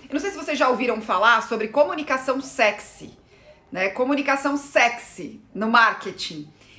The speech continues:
É porque te induz a querer saber mais. Te induz a querer, peraí, olha que aí tem coisa. É tipo isso, entendeu?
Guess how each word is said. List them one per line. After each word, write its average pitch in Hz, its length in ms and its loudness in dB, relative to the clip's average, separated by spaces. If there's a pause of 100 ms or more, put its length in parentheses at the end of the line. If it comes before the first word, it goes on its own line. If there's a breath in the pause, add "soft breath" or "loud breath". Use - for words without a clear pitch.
(100)
É 285 100 4
porque 320 300 -2
te 339 140 -6
induz 294 380 -4
a 320 60 4
querer 311 240 0
saber 302 300 -4
mais. - 580 -4 (340)
Te - 140 0
induz 294 380 2
a 302 80 6
querer, 294 320 2
peraí, 330 440 -2 (1200)
olha 208 600 0
que 269 140 -4
aí 220 180 4
tem 285 200 -4
coisa. 247 580 2
É 208 80 2
tipo 320 280 -4
isso, 226 180 -6
entendeu? 196 420 -2